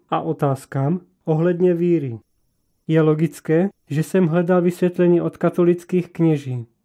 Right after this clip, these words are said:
kteří v té době pro mě byli ohledně náboženství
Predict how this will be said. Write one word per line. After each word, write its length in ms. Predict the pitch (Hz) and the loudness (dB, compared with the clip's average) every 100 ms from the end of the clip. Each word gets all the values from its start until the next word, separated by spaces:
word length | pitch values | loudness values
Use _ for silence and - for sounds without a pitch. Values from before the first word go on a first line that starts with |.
| _ | _
kteří 320 | - 170 170 | -6 -2 0
v 100 | 180 | -2
té 160 | - 180 | 0 0
době 500 | 147 139 139 139 175 - _ _ | 2 0 0 0 0 -6 _ _
pro 180 | 156 165 | 0 2
mě 240 | 170 180 | 4 2
byli 320 | 160 175 180 | 2 2 2
ohledně 500 | 165 156 165 160 175 | 0 0 0 0 0
náboženství 920 | 165 156 143 135 135 131 - 135 151 | 0 0 0 0 -2 -4 -6 -4 -4